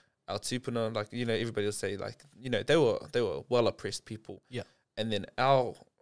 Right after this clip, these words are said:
Speaker 1: tupuna, like, our grandparents lost the reo for us.
Speaker 2: Yeah.
Speaker 1: 'Cause it was beaten out of them.
Speaker 2: Yeah,
Speaker 1: Not that
Speaker 2: yeah,
Speaker 1: they
Speaker 2: yeah.
Speaker 1: lost it by themselves,
Speaker 2: Yeah,
Speaker 1: but it
Speaker 2: yeah,
Speaker 1: was
Speaker 2: yeah,
Speaker 1: beaten
Speaker 2: yeah.
Speaker 1: out of them. So they had to live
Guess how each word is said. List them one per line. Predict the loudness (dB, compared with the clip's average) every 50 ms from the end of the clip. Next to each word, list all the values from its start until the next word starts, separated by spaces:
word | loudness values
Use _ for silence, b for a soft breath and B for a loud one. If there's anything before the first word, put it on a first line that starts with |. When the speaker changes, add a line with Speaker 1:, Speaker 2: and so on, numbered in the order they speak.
| _ _ -10
Speaker 1:
tupuna, | -10 -10 -8 -8 -6 -6 -6 -6 -4 -4
like, | -4 -2 0
our | 2 4 6 6 4 2 2
grandparents | 2 4 4 2 2 -2 -4 -4 -4 -4 -6 -8 -12 -12 -14 -8
lost | 0 4 4 4 4 4 0
the | 2
reo | 4 6 6 4 4
for | 2 -2 -8 -10
us. | -10 -10 -12 -12 -10 -6
Speaker 2:
Yeah. | -4 -4 -4 -6 _ _
Speaker 1:
'Cause | -6 -2 -2
it | 0
was | 0 -2
beaten | 0 0 0 0 2 2 4
out | 4 4
of | 4 2
them. | -2 -6 -16 _ -6
Speaker 2:
Yeah, | -2 0
Speaker 1:
Not | 0 4 8
that | 8 8
Speaker 2:
yeah, | 8 8
Speaker 1:
they | 6 6
Speaker 2:
yeah. | 6
Speaker 1:
lost | 6 4 4 2 -2
it | -2 0
by | 0 0
themselves, | 0 -2 -4 -2 2 4 4
Speaker 2:
Yeah, | 4
Speaker 1:
but | 4 4
it | 2
Speaker 2:
yeah, | 2
Speaker 1:
was | 2
Speaker 2:
yeah, | 2
Speaker 1:
beaten | 2 2 2 2 2 2
Speaker 2:
yeah. | 4 4
Speaker 1:
out | 4
of | 2
them. | 0 -4 -8 b b b b b b b b
So | 2 4 4
they | 6 6 6 4
had | 4 2 0 -2
to | -2 -2 0 0 0 -2
live | -6 -6 -4 0 4 4 4 4 2 -2 -8 -12